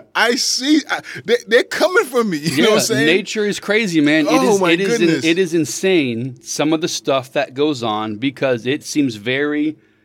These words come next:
Speaker 2: dangerous to be on a boat with killer whales looming around when their, when their prey is on that boat.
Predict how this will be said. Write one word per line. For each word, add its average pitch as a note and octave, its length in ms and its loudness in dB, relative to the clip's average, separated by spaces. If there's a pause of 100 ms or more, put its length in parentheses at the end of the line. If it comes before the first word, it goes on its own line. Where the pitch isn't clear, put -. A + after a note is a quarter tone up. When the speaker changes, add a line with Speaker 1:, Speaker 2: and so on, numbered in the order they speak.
(240)
Speaker 2:
dangerous C#3 760 -4 (200)
to - 100 -6
be A#2 140 -2
on B2+ 180 2
a - 20 0
boat F3+ 320 0
with C#3+ 140 -6
killer C#3+ 260 -2
whales D3+ 300 2
looming D#3 340 2
around E3+ 480 2
when C3+ 200 0
their, D3 240 2
when B2+ 180 -2
their E3 180 2
prey G#3 320 -4
is B2+ 200 -2
on C#3 220 0
that A2 200 -2
boat. F2+ 240 -4